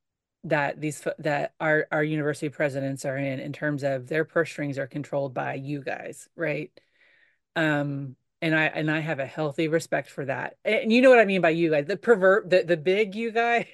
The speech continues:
<laughs> the hundred and fifty of you, <laughs> right? No, just the five of us. Um, but I mean, do, I, I, I, I really am concerned about the, the, the courage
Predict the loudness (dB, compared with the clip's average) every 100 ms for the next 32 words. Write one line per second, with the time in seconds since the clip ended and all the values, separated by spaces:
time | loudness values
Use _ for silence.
0 | -8 _ -6 -6 -6 -2 2 2 4 2
1 | 2 4 2 4 0 0 0 0 0 -2
2 | -2 -6 -4 -4 -4 -10 -6 -10 -4 -4
3 | -2 4 4 4 4 4 4 -2 -2 -8
4 | 0 0 2 0 -2 -2 -6 -4 -4 -4
5 | -4 -6 -8 -12 -20 -20 -8 0 4 4
6 | 2 -2 -10 _ _ -2 4 6 4 0
7 | _ _ _ _ -2 0 0 -2 -2 -2
8 | -4 -10 _ _ _ _ _ _ _ -20
9 | -20 -20 _ _ _ _ _ _ _ 2
10 | 2 2 2 2 2 2 -2 -8 -10 -4
11 | 0 0 0 -6 -8 -4 -2 2 4 4
12 | 4 2 -2 -4 -6 -2 0 0 -2 -4
13 | -6 -8 _ -6 -6 -6 -4 0 0 0
14 | -2 -8 -4 0 2 2 -2 -8 -14